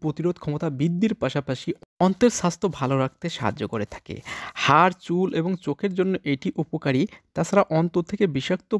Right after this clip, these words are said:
উপাদান দূর করতে সাহায্য করে থাকে এই ঘি। গবেষণায় দেখা গেছে যে ঘিয়ে চর্বির গঠনে ডিএইচএ পাওয়া যায়। এই ডিএইচএ এক ধরনের ওমেগা থ্রি ফ্যাসি-, ফ্যাটি অ্যাসিড। আমরা যে খাবার খাই তার থেকে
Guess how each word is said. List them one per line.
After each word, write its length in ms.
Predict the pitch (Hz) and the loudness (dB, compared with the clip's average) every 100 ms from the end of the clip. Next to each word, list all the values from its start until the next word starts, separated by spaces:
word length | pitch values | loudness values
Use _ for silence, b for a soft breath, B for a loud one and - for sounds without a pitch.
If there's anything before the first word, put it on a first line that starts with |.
| - | -4
উপাদান 480 | - 151 147 156 156 | -8 -2 0 2 0
দূর 200 | 143 139 | 0 -2
করতে 340 | - 139 - | -2 -4 -4
সাহায্য 400 | 165 - 123 139 | -6 -4 -2 -2
করে 200 | 120 120 | -2 -2
থাকে 240 | - 127 117 | -4 -4 -4
এই 100 | 101 | -4
ঘি। 160 | - - _ _ - | -6 -18 _ _ -2
গবেষণায় 400 | 208 233 226 220 | 2 4 4 4
দেখা 340 | 139 120 180 | 2 0 0
গেছে 320 | 165 135 - | -2 -4 -6
যে 260 | 123 123 160 b b b | -4 -2 -4 b b b
ঘিয়ে 440 | 123 - 156 190 | -8 2 4 4
চর্বির 520 | 202 - 156 143 165 165 | 2 0 0 0 -2 -4
গঠনে 560 | - 127 - 202 180 147 B B - | -4 -6 -2 0 0 -2 B B -12
ডিএইচএ 840 | 135 156 175 143 143 175 - 151 135 | -2 0 4 4 4 2 -4 -4 -2
পাওয়া 220 | - 104 - - | -4 -6 -6 -10
যায়। 200 | 92 - b b b | -12 -12 b b b
এই 160 | 170 | 2
ডিএইচএ 880 | 165 143 175 - 175 202 - 156 143 - | 4 2 2 4 2 2 -2 0 0 0
এক 200 | 135 147 | -2 -2
ধরনের 340 | 165 170 190 180 | -4 0 0 0
ওমেগা 360 | 151 147 139 156 - | 0 0 2 -2 -2
থ্রি 200 | - 160 | -2 -2
ফ্যাসি-, 460 | - 131 - - - | -2 -8 -8 -14 -2
ফ্যাটি 220 | 151 147 | 0 4
অ্যাসিড। 320 | 131 113 - - - B B | 2 2 -6 -10 -18 B B
আমরা 300 | 127 156 196 | 0 2 2
যে 220 | 165 147 165 | 2 0 -2
খাবার 320 | - 139 147 - | -2 0 -2 -2
খাই 280 | - 120 170 B B _ | -2 0 0 B B _
তার 180 | 131 180 - - | -2 -2 -4 -6
থেকে 280 | 160 - | -4 -2